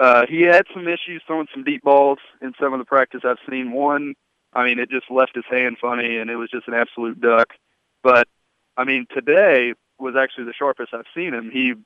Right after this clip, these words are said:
I don't know if just hearing the news, getting the news that he is now the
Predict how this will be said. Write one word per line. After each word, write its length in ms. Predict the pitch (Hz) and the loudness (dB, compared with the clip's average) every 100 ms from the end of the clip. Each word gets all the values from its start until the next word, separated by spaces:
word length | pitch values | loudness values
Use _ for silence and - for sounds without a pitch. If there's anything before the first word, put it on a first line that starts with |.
| _ | _
I 100 | 127 | -2
don't 140 | 135 | 0
know 160 | 135 127 | 0 0
if 80 | - _ | -2 _
just 140 | - 127 _ _ _ _ _ | -12 -12 _ _ _ _ _
hearing 360 | 123 131 139 127 | -2 2 4 2
the 60 | 120 | -2
news, 360 | 127 131 127 117 | 0 0 -2 -2
getting 300 | 147 131 123 | -2 0 -4
the 200 | 120 113 - | -4 -4 -6
news 280 | 139 131 127 | -2 -2 0
that 120 | 117 | 0
he 160 | 135 143 | 2 4
is 120 | 123 | 2
now 360 | 131 131 127 123 | 2 2 2 2
the 220 | 123 117 | 0 -2